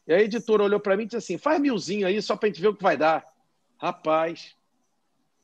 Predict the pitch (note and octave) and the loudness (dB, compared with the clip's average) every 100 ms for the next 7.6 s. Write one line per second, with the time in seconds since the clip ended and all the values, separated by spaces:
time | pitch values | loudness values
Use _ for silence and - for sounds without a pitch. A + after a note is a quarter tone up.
0 | _ _ _ - E3+ G3+ C#4 G#3+ A3 G#3 | _ _ _ -8 -6 -4 -2 2 2 2
1 | A#3+ G#3 E3+ G3+ G3 G#3 G#3 G3 G3 F3+ | -4 -10 -12 -10 -6 -6 -6 -4 -4 -2
2 | F#3+ G#3+ G3 E3 C3+ - _ _ _ _ | 0 -2 -2 -8 -10 -12 _ _ _ _
3 | _ _ _ _ _ _ _ F3+ A#3+ C#4 | _ _ _ _ _ _ _ -6 -4 -4
4 | - G3+ G3+ B3 - F3+ F3 G3+ D#3 D3+ | 0 2 2 0 -4 -6 -6 -6 -4 0
5 | F3 E3+ D#3 B2 F#3+ F3+ F#3 A3+ C4+ A#3 | 0 0 -4 -2 -2 -2 -4 -4 -4 -4
6 | A3 F#3+ - D3+ E3 F3+ G3 A3 F#3 A#3+ | -4 -4 -4 -4 -4 -4 -2 -2 2 2
7 | B3+ G3+ A3 G#3 B2 F#2+ | 4 0 2 2 0 -6